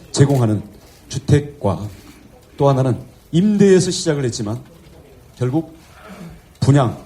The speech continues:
매입으로 전환을 선택할 수 있는 내 집 마련 리츠주택을 모델을 제공합니다. 청년 원가 주택, 역세권 첫 집은 청년은 십구 세에서 삼십구 세까지이고요. 신혼부부,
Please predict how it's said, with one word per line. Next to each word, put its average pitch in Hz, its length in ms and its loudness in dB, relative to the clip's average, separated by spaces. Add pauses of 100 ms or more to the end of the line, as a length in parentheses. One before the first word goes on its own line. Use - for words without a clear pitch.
(140)
매입으로 156 580 4
전환을 160 440 4
선택할 185 480 -4
수 156 160 -12
있는 131 320 -4 (560)
내 143 120 6
집 156 140 4
마련 147 280 2
리츠주택을 127 720 0 (1700)
모델을 117 340 0
제공합니다. 95 540 -4 (600)
청년 196 360 -2
원가 143 260 -2
주택, - 540 0
역세권 143 420 -4
첫 151 160 -2
집은 135 340 -4 (640)
청년은 175 500 0 (360)
십구 - 360 -4
세에서 143 400 0
삼십구 - 580 -4
세까지이고요. 127 680 -2 (260)
신혼부부, 135 580 2